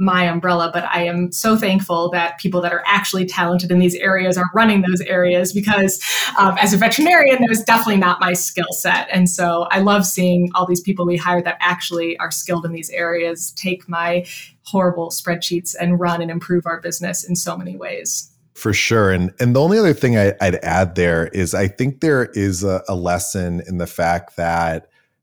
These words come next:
Speaker 2: you know, I think what kind of makes a, a marriage work or what makes, like, a, a s-, you know, makes two spouses kind of work together,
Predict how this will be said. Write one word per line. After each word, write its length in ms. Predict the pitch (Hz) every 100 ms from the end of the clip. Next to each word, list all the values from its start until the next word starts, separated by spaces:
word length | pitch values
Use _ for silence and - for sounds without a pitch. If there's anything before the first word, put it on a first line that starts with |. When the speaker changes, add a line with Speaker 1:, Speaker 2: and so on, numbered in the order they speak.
| _
Speaker 2:
you 80 | -
know, 80 | 95
I 80 | 92
think 320 | - 107 95
what 380 | 95 92 92 _ -
kind 200 | - 92
of 140 | 80
makes 460 | 90 90 90 - -
a, 340 | 87 82 80 -
a 80 | 92
marriage 540 | 95 113 110 107 -
work 400 | 101 95 90 87
or 160 | 90 87
what 240 | 85 85
makes, 460 | 92 90 90 - -
like, 240 | 82 80
a, 160 | 82 78
a 40 | 85
s-, 340 | 85 - -
you 120 | - 85
know, 300 | 80 80 -
makes 320 | 92 92 -
two 220 | - 95
spouses 640 | 85 - 85 87 87 92 82
kind 180 | - 87
of 100 | 80
work 240 | 85 -
together, 600 | - 85 82 82 80 78